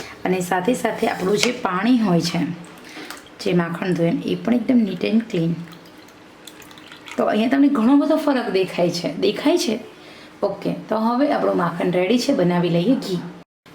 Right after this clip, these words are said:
સૌથી મહત્ત્વની વાત એ છે કે અહીંયા જે માખણ છે ને, એ બિલકુલ ચિકાશ વગરનું. તમે જો, અહીંયા હાથે નહીં ચોટે. ઓકે? ચિકાશ વગરનું. બીજો,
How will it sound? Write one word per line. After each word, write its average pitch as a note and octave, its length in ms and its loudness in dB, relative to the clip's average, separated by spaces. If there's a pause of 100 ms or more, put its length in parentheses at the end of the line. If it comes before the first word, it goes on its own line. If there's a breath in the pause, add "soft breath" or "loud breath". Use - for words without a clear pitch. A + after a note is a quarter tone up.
(100)
સૌથી G#3+ 340 2
મહત્ત્વની B3 500 4
વાત A#3+ 220 0
એ B3 60 2
છે C#4+ 260 -2 (420 loud breath)
કે G#3 60 2
અહીંયા G#3 280 2
જે A#3+ 160 4
માખણ A3+ 460 2
છે G#3+ 160 -2
ને, - 220 0
એ F#3 80 -2
બિલકુલ A#3 580 2
ચિકાશ G#3 540 -4
વગરનું. D#3+ 340 0
તમે G3 220 0
જો, G#3 160 -4 (1400)
અહીંયા F3 200 4
હાથે E3+ 320 0
નહીં G3+ 240 2
ચોટે. D#3+ 380 0
ઓકે? - 260 0 (640 loud breath)
ચિકાશ A#3 460 -2
વગરનું. B3+ 480 4 (340 loud breath)
બીજો, A#3 280 2